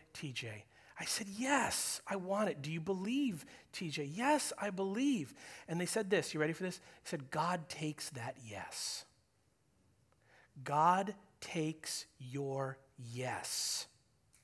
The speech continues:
to him. What is faith in Jesus? Folks, it is simply saying yes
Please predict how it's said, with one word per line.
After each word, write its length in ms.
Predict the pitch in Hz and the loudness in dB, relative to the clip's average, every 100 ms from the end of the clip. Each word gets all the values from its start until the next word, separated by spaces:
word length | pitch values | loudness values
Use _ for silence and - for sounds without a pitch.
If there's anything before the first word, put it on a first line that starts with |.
| _ | _
to 140 | - | -12
him. 500 | 127 - 127 101 87 - _ _ _ - _ _ _ - - - | -10 -6 -6 -6 -10 -18 _ _ _ -20 _ _ _ -20 -20 -18
What 240 | - 160 247 | -6 -2 0
is 160 | 233 | 0
faith 560 | - - - 214 202 - | -2 -4 0 0 0 -6
in 200 | - 185 | -6 -4
Jesus? 760 | 151 156 160 143 123 - - - - _ _ | -2 -2 -4 -4 -6 -6 -6 -6 -12 _ _
Folks, 420 | - 214 - - - | 2 4 4 -6 -6
it 120 | 165 | -4
is 140 | 151 | -2
simply 840 | - - - 208 196 160 139 131 - - - | -2 -2 0 0 -2 -4 -4 -6 -12 -20 -10
saying 800 | - - 196 180 160 123 123 131 - _ | -6 0 0 0 -2 -4 -8 -12 -16 _
yes 720 | 143 139 156 131 123 - - | -8 -2 0 0 -2 -4 -6